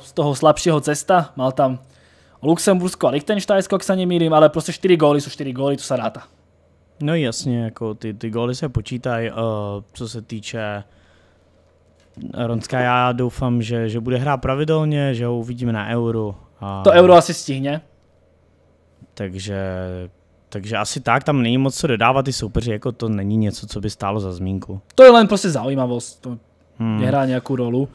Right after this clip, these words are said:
Speaker 2: No, ty, ty, ty
Speaker 1: Sto sedemdesiat
Speaker 2: soupeři budou jako
Speaker 1: gólov.
Speaker 2: velmi slabí. No.
Speaker 1: Je to možné?
Speaker 2: Otázka, jak dlouho bude chtít hrát, že jo?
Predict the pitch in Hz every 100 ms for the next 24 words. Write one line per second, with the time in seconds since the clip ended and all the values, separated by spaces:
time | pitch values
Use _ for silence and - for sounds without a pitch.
0 | 101 95 95 95 101 - 98 - 95 -
1 | - - 240 226 220 208 196 202 170 151
2 | 139 120 110 95 92 92 95 _ _ _
3 | _ _ _ _ _ _ _ _ _ _
4 | _ _ 123 110 - _ _ 135 127 151
5 | 180 139 120 147 190 _ _ _ _ _
6 | _ _ _ _ _ _ _ _ _ _
7 | _ _ _ _ _ _ _ _ _ _
8 | _ _ _ _ _ _ - 113 - 127
9 | 113 113 107 113 113 104 98 101 101 95